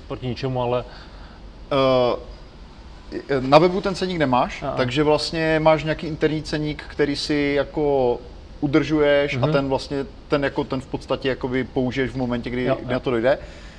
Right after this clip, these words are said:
Speaker 2: Jak, eh, často vlastně šáháš na tu cenu?
Speaker 1: Eh, asi každý rok.
Speaker 2: Jednou ročně třeba,
Speaker 1: Hmm,
Speaker 2: jo?
Speaker 1: něco
Speaker 2: Že prostě
Speaker 1: takovýho.
Speaker 2: podle té
Speaker 1: Prostě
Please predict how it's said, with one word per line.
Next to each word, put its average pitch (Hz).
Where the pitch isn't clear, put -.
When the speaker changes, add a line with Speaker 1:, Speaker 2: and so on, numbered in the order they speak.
Speaker 2:
Jak, 143
eh, 143
často -
vlastně 151
šáháš 151
na 156
tu 147
cenu? 113
Speaker 1:
Eh, 139
asi -
každý 117
rok. 113
Speaker 2:
Jednou 135
ročně 110
třeba, 101
Speaker 1:
Hmm, 123
Speaker 2:
jo? 127
Speaker 1:
něco 135
Speaker 2:
Že -
prostě 123
Speaker 1:
takovýho. 104
Speaker 2:
podle 123
té 127
Speaker 1:
Prostě 117